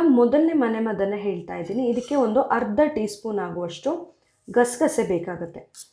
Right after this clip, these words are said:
ನಾರ್ಮಲ್ ಆಗಿ ಹೀಟ್ ಆದಾಗ ಆಗತ್ತೆ ಅಲ್ವಾ ಬಾಯಿ ಹುಣ್ಣು, so ಗಸಗಸೆ ತುಂಬಾನೇ ತಂಪು, so ಅದನ್ನ ನಾವು ಮನೆ ಮದ್ದಾಗಿ ಯೂಸ್ ಮಾಡಬಹುದು, ಬೇರೆ ಬೇರೆ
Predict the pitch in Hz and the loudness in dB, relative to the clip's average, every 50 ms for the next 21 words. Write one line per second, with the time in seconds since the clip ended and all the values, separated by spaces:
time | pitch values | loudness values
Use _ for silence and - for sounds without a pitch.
0 | - _ _ - - - 254 302 349 370 381 381 339 302 262 240 302 285 - - | -20 _ _ -14 -4 2 4 4 6 6 4 4 4 4 2 2 0 0 0 2
1 | 277 302 349 349 - 294 254 214 220 214 202 240 233 202 185 180 185 180 - 185 | 4 4 4 4 4 4 4 4 4 2 2 2 2 0 0 -2 -4 -6 -6 -6
2 | 180 175 180 180 170 185 175 180 185 175 185 185 180 208 247 247 - - 320 240 | -6 -4 -4 -4 -2 -2 -4 -4 -4 -6 -8 -8 -6 -6 -6 -4 0 0 0 2
3 | 208 226 220 - - - 277 269 - 285 277 - 240 240 254 294 285 302 294 294 | 2 2 2 0 -2 -2 -2 0 0 0 0 2 0 2 2 2 2 2 2 0
4 | 226 208 196 185 - - 311 - - - _ _ _ _ _ _ _ - - - | 0 -2 -2 -2 -2 -2 -2 -2 -2 -8 _ _ _ _ _ _ _ -8 0 0
5 | 294 - 254 240 214 302 294 311 320 294 262 233 202 254 269 247 220 202 202 220 | 2 4 4 4 6 6 6 6 4 2 0 0 0 0 0 0 0 0 0 0
6 | 240 254 262 208 214 226 208 190 214 208 196 196 202 202 202 - 208 190 185 175 | 0 0 -2 0 0 -2 0 0 0 0 0 0 0 -2 -2 -6 -6 -6 -6 -6
7 | 165 - 180 156 175 185 240 214 254 277 294 320 302 359 359 330 | -6 -10 -10 -8 -4 -4 -2 0 2 0 0 2 2 2 2 2